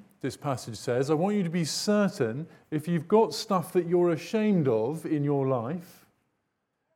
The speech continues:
then you are Jesus's first pick for the team. If you've got stuff that you're ashamed of in your life, then you are Jesus's first pick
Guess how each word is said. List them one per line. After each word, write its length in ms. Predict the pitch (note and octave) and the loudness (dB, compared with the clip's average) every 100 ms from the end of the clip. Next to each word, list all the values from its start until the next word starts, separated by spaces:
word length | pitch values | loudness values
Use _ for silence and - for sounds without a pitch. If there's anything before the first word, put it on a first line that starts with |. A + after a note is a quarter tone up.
| _ _ | _ _
then 220 | D3+ C#3+ | 6 6
you 280 | C3 E3 E3+ | 6 6 8
are 180 | D#3 C#3+ | 6 4
Jesus's 760 | A#2+ D#3 D3+ C#3 C3+ - C3+ | 2 4 4 4 -2 -4 -6
first 400 | - D3 B2+ - | -4 -4 -4 -6
pick 200 | - C3+ | -6 -8
for 140 | - A2 | -6 -10
the 100 | A2 | -10
team. 400 | - A#2 G2 F#2+ E2+ _ _ _ _ _ _ _ _ _ _ | -8 -10 -10 -14 -20 _ _ _ _ _ _ _ _ _ _
If 320 | - _ _ | -20 _ _
you've 140 | D#3 D3 | 0 4
got 240 | G#3+ G3+ | 4 2
stuff 300 | - F3+ - | 0 0 0
that 80 | F3+ | 0
you're 380 | F3 F3 E3 D3 | 2 2 0 -4
ashamed 440 | - F#3+ F#3 F#3 | -6 -4 0 0
of 140 | E3 | 0
in 80 | E3+ | -2
your 200 | D#3+ D3 | 0 0
life, 440 | C3+ A#2 A2 C#3 - | 0 -2 -4 -10 -8
then 180 | C#3 | -4
you 300 | C#3 E3+ F3+ | -2 0 0
are 160 | D3+ C3+ | 0 -2
Jesus's 640 | A#2 D#3+ D3+ B2+ - C3+ | -4 -4 -4 -6 -8 -10
first 480 | - - F#3+ F3+ F3+ | -6 -4 -2 -2 -6
pick 400 | - C#3 F#2+ - | -6 -4 -4 -12